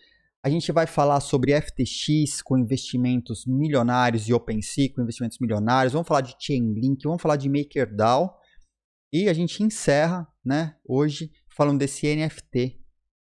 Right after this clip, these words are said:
milionário que fechou esses dias o leilão dele. E, infelizmente, assim como outros, tá? Ele não é o único, mas ele é extremamente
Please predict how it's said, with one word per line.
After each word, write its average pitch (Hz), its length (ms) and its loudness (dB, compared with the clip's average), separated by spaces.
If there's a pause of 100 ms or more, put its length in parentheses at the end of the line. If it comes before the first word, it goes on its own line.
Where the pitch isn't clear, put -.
milionário 143 920 2 (540)
que 127 80 -4
fechou - 340 -2
esses 123 340 -4
dias 123 560 0
o 117 240 -2
leilão 120 480 2
dele. 120 400 0 (640)
E, 117 460 0
infelizmente, 143 1000 2
assim 269 220 -2
como 269 220 2
outros, 110 420 0
tá? 165 100 2
Ele 156 140 0
não 240 140 0
é 214 40 2
o 165 60 2
único, 117 500 -2 (520)
mas 123 500 0
ele 131 160 0
é - 240 -2
extremamente 143 1900 -2